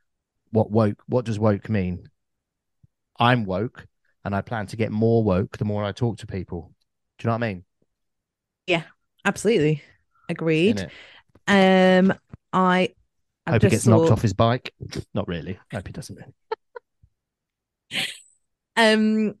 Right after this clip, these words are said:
Speaker 2: there was a really good lol last night at, um, Queer Comedy Club, and it just reminded me of it. Um, it was somebody saying, um, that,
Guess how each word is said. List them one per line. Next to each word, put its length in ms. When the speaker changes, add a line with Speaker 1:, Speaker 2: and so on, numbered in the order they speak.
Speaker 2:
there 160
was 160
a 60
really 400
good 380
lol 500
last 200
night 380
at, 360
um, 260
Queer 180
Comedy 260
Club, 340
and 120
it 100
just 160
reminded 300
me 80
of 80
it. 160
Um, 360
it 140
was 480
somebody 440
saying, 640
um, 580
that, 220